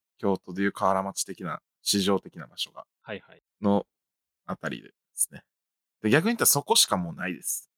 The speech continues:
Speaker 2: あ、中区。あー、なるほどね。あー、なるほど。そういうこと。
Speaker 1: え、でも本当にね、京都と似てますよ。その、河原町みたい、河原町通りみたいなのあって、
Speaker 2: うん。
Speaker 1: で、一本ずれて木屋町でそういう飲み屋とか、
Speaker 2: うん。
Speaker 1: いろんな店があっ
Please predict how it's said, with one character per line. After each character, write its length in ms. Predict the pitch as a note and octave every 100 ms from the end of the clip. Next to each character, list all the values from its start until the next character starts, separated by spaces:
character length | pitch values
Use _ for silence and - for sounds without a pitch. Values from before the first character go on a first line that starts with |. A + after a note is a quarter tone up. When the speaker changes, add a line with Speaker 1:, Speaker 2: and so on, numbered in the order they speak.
| _ _ _
Speaker 2:
あ、 140 | B2
中 300 | G2 G2+ A#2
区。 200 | - _ _ _
あ 600 | A2+ A#2 A2+ A2 G2 F#2 _ -
ー、 40 |
な 60 | A2
る 60 |
ほ 100 | G2
ど 80 | G2+
ね。 160 | G2 A#2 _ _
あ 600 | A2+ A2 A2 G#2+ G2 F#2 _
ー、 40 |
な 60 | G2+
る 80 |
ほ 100 | F#2
ど。 160 | F#2 F2
そ 140 | - G2
う 20 |
い 20 |
う 40 | F#2
こ 60 |
と。 60 | _ -
Speaker 1:
え、 40 |
で 60 | E3
も 60 | F#3
本 200 | G#3+ A3
当 140 | A3
に 80 | G3+
ね、 240 | F3 D#2+ -
京 180 | G#3+
都 140 | E3 F2
と 120 | -
似 140 | F#2
て 120 | F#2+ A2
ま 100 | G#2
す 140 | -
よ。 120 | - -
そ 160 | -
の、 200 | G#2+ G#2 _ _ _
河 160 | - A#2
原 100 | A2+
町 280 | G2 - -
み 60 | E2
た 120 | _
い、 20 | _
河 140 | G#2+
原 100 | G2+
町 80 | G2
通 120 | G2
り 60 | F2+
み 60 | E2+
た 80 |
い 40 | E2
な 0 |
の 40 |
あ 40 | D2
っ 40 | _ _
て、 240 | F2 D2 - _ -
Speaker 2:
う 60 |
ん。 240 | A2 F#2+ F#2+
Speaker 1:
で、 100 | G#2+
一 60 | A2+ -
本 180 | G2+ F#2
ず 160 | E2+
れ 80 | F2+
て 180 | - F2
木 140 | - G2+
屋 120 | G2
町 400 | F#2 - - E2
で 160 | E2
そ 160 | - F2
う 60 | E2+
い 180 | E2+
う 80 | D#2+ - _
飲 120 | F#2 E2+
み 80 | E2+
屋 220 | E2+ - _ _ _
と 80 | -
か、 260 | - D2+ - _ _
Speaker 2:
う 40 |
ん。 220 | - F#3 _
Speaker 1:
い 40 |
ろ 120 | F#3 E3+
ん 40 |
な 80 | D#3+
店 240 | - -
が 100 | D2
あ 40 |
っ 40 | -